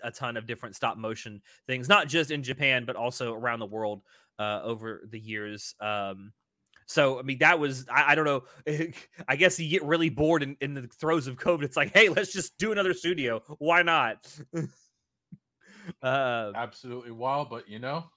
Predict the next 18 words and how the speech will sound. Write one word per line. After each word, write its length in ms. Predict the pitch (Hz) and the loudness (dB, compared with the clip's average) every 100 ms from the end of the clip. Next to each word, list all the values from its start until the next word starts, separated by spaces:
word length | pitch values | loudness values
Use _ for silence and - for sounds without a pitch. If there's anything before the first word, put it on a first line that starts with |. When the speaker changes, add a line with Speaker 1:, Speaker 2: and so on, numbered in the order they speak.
| _ _ _ _ | _ _ _ _
Speaker 2:
hell 160 | 113 120 | -8 -4
yeah. 240 | 131 98 82 _ _ _ _ _ - | -2 -4 -6 _ _ _ _ _ -2
Speaker 1:
Um, 320 | 156 160 156 151 | 4 6 6 4
and 120 | 175 | 0
then 180 | 196 175 | -2 0
back, 420 | 175 180 165 - 160 | 2 4 2 -4 -2
uh, 240 | 151 147 | 0 0
last 360 | 160 208 - - | 0 -2 -4 -8
year 180 | 131 | -6
in 220 | 117 139 139 | -6 -8 -4
May 280 | 147 160 | -2 0
of 120 | 151 139 | -2 -6
twenty 300 | - 170 160 | -12 -12 -12
twenty-two, 720 | 175 160 131 147 135 147 151 | -12 -12 -10 -6 -4 -6 -6
uh, 260 | 127 123 123 | -4 -2 -4
Wit 160 | 151 147 | -6 -8
Studio, 600 | 175 170 156 143 131 127 | -8 -4 -2 -2 -4 -8
uh, 480 | 123 120 117 113 | -4 -2 -2 -4